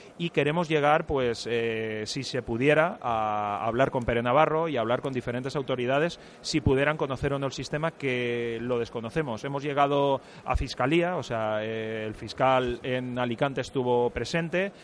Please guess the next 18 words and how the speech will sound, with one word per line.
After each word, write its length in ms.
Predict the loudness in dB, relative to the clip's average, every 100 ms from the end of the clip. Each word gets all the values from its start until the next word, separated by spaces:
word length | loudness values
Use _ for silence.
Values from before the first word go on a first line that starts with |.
| -12
en 160 | -6 -4
una 160 | 0 2
rueda 220 | 4 4
de 80 | 2
prensa 260 | -2 -2
en 80 | -4
el 80 | 0
propio 300 | 0 2 0
ayuntamiento 720 | -2 -2 -2 -2 -2 -2 -4
que, 280 | -4 -4 -4
que 60 | -6
estuvimos, 340 | -4 -4 -2
en 60 | -2
el 40 |
ayuntamiento 480 | -2 -2 -2 0 0
de 160 | 2 0
Elche 400 | 0 -4 -4 -4
estuvimos, 580 | -4 -4 -2 -4 -6